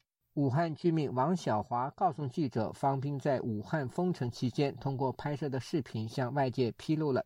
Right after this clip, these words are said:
这场世纪灾难。他对本台说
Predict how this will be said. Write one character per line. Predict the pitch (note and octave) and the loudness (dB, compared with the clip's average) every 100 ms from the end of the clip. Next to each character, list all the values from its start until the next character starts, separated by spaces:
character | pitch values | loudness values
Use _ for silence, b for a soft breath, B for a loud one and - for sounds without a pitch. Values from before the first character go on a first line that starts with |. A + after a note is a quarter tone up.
| - | -2
这 | C3 | -2
场 | A2 A2 F#2 - | -2 -4 -8 -12
世 | - D#3+ | -2 0
纪 | A#2+ B2 G#2+ | 0 -2 -2
灾 | C#3 C3+ | -2 -2
难。 | D3 C#3 - b b - | 0 -2 -4 b b -6
他 | A#2+ | -4
对 | A2 B2+ A#2 | 0 0 0
本 | A2+ G2+ | -2 -4
台 | - A#2 | -4 -4
说 | - D#3 | 0 0